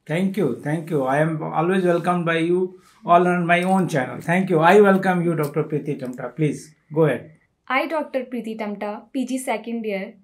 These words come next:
Speaker 2: Department of रसशास्त्र एवं भेषज कल्पना, बनारस हिंदू यूनिवर्सिटी, वाराणसी. Welcome to all of you. First of all,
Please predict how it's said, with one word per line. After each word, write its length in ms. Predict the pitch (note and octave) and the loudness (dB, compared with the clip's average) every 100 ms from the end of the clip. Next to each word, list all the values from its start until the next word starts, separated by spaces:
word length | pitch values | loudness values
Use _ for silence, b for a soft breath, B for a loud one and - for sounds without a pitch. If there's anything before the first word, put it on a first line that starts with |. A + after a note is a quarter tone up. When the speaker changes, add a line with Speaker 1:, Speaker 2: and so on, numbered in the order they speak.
| b G#3+ | b -10
Speaker 2:
Department 680 | A#3+ B3 B3 C#4+ E4+ E4 | -4 -4 -2 -4 -4 -4
of 100 | C#4+ | -4
रसशास्त्र 680 | A#3+ C4 - C4 G#3+ A3 - | -2 -4 -4 -4 -4 -4 -6
एवं 200 | A3+ A#3+ | -6 -4
भेषज 380 | A#3+ A#3 A#3 A#3 A#3+ | -6 -10 -12 -10 -8
कल्पना, 500 | G#3 G3+ G3 G3 A#3 | -8 -6 -10 -10 -8
बनारस 520 | G#3+ A#3+ B3 C#4 F4 - | -4 -2 0 -2 -4 -4
हिंदू 220 | B3 A#3+ | -4 -2
यूनिवर्सिटी, 640 | A3+ G#3+ G#3 G3+ G3+ C4+ D4 | -4 -4 -6 -8 -10 -8 -6
वाराणसी. 600 | A3+ F#3 F3+ E3 E3+ F#3+ _ _ b b b | -4 -4 -6 -10 -14 -16 _ _ b b b
Welcome 460 | A#3 B3 B3+ F#4 | -2 -2 -2 -6
to 80 | F4 | -2
all 200 | C4+ G3+ | 0 0
of 200 | F3+ F3+ | -2 -6
you. 180 | F3+ G3 _ _ b b | -14 -16 _ _ b b
First 300 | C#4+ C4+ D4 | -2 -2 -2
of 160 | D4+ | -4
all, 180 | D4+ D#4+ | -2 -4